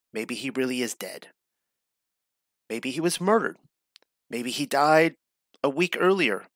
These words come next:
and they decided not to report upon it until all the numbers added up. Because there is a ritual to the numbers.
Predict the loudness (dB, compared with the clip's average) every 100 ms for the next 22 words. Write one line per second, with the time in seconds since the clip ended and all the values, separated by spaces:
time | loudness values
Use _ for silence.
0 | _ -4 0 0 0 6 8 8 6 0
1 | -2 -4 -10 0 4 4 2 -4 -2 -2
2 | -2 0 0 -2 -4 -2 -2 -2 0 0
3 | 0 -2 -4 -8 -12 -14 _ _ _ _
4 | _ -16 -6 -2 2 4 4 6 4 4
5 | 4 4 4 2 0 -4 -2 -2 0 0
6 | 0 0 -4 -10 -10